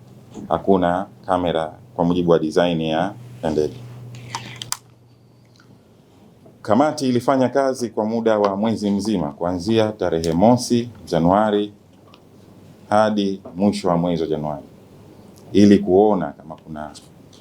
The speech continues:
swala lolote la wizi, swala lolote la ufunguzi wa mizigo na hali nzima ya mwenendo wa mizigo inawasili Zanzibar. Tulichogundua, ndugu waandishi wa habari,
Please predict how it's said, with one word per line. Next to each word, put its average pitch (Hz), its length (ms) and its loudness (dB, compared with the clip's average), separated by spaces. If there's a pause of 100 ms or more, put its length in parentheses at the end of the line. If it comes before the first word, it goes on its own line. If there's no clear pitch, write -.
(340)
swala 101 340 2
lolote 101 420 0
la 110 100 0
wizi, 120 360 -6 (760)
swala 85 260 0
lolote 90 300 4
la 80 60 2
ufunguzi 95 520 0
wa 95 80 4
mizigo 92 560 0 (680)
na 82 100 2
hali 92 320 0
nzima 90 640 0 (120)
ya 85 100 -8
mwenendo 85 600 0 (360)
wa 85 120 0
mizigo 82 600 0 (140)
inawasili 82 880 0 (840)
Zanzibar. 80 440 -2 (2250)
Tulichogundua, 123 600 4
ndugu 104 240 -2
waandishi 95 300 -6
wa 85 60 -2
habari, 73 260 -4